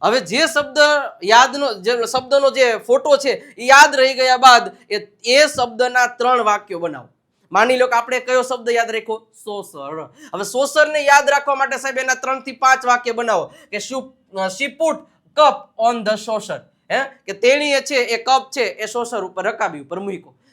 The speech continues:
બરોબર? પછી the cat drank, બિલાડી પી ગઈ દૂધ, શું? milk from the saucer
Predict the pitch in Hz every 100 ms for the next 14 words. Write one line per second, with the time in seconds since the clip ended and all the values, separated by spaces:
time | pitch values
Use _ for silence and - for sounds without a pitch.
0 | - 214 240 233 233 _ 247 254 294 220
1 | 254 254 277 294 262 214 285 285 196 -
2 | _ _ _ _ _ 185 262 285 285 269
3 | 214 294 302 262 202 190 277 247 190 -
4 | _ - 285 247 294 285 - _ 240 277
5 | 254 247 262 247 208